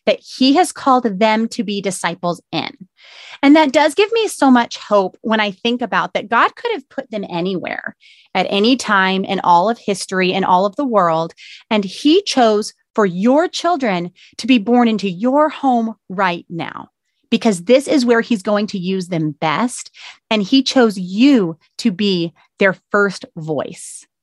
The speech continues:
From the very beginning, you've been speaking into them.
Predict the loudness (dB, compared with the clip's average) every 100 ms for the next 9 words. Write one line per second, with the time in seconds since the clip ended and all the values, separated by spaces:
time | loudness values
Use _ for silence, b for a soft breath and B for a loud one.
0 | 2 6 6 4 2 4 4 2 -2 -2
1 | -2 -4 -4 -2 -4 -4 -8 -4 -4 -2
2 | -4 -4 -6 -6 -8